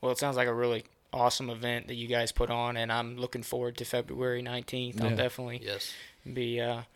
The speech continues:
Speaker 1: and, and I, I guess if you feel reluctant, like, if you're from out of town, you wanna just have a, a guys trip or whatever, um, I'm sure you could go knocking on doors. People probably wouldn't mind you shooting coyotes off their land. <laughs>
Speaker 3: All over the place around here. I mean, that's how we've got most of our land, or I have.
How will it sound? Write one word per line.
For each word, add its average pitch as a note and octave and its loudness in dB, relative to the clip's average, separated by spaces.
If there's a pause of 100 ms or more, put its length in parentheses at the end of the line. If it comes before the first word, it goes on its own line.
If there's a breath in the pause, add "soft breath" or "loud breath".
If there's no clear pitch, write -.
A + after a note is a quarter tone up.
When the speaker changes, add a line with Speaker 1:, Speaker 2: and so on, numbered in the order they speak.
(300 loud breath)
Speaker 1:
and, E3 12
and D#3 10
I, D#3 6
I D3 2
guess D#3 4
if C#3 -2
you C3+ -4
feel C#3+ 2
reluctant, B2 -2
like, A#2+ -6
if A#2+ -8
you're B2+ -10
from B2 -8
out A#2+ -4
of A#2+ -10
town, B2 -6
you B2 -8
wanna A#2+ -8
just A#2+ -6
have B2 -2
a, A#2 -4
a B2+ -8
guys B2 2
trip B2+ -4
or B2+ -2
whatever, B2+ 0 (540 loud breath)
um, B2 -2 (240)
I'm C3 -8
sure B2+ 0
you C3 -10
could B2 -4
go B2 2
knocking B2 -2
on B2 -4
doors. B2 -4
People B2+ -4
probably B2 -2
wouldn't A#2+ -4
mind A#2+ -6
you A#2 -10
shooting A2+ -6
coyotes G#2+ -4
off G#2+ 0
their A2+ -4
land. A#2+ -4
<laughs> - -18
Speaker 3:
All A2 0
over G#2+ -4
the G#2 -4
place G#2+ -8
around A2 -8
here. A2 -6
I - -6
mean, G#2 -8
that's A2 -4
how A2 -2
we've G#2 -10
got A2 -8
most G#2 -2
of B2+ -10
our A2 -6
land, G#2+ -8
or G#2 -8
I A2 -4
have. A2 -4